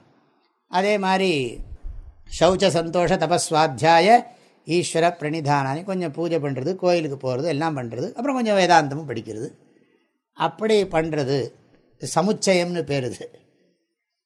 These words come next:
கொஞ்சம் அட்ஜஸ்ட் பண்ணிக்கிறது. ஹடயோக,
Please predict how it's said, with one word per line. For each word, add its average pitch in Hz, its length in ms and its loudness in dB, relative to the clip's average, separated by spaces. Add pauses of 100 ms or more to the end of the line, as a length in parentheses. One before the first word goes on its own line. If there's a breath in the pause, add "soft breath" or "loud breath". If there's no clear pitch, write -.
(140)
கொஞ்சம் 190 360 2
அட்ஜஸ்ட் 156 360 0
பண்ணிக்கிறது. 127 440 -6 (460)
ஹடயோக, 180 800 8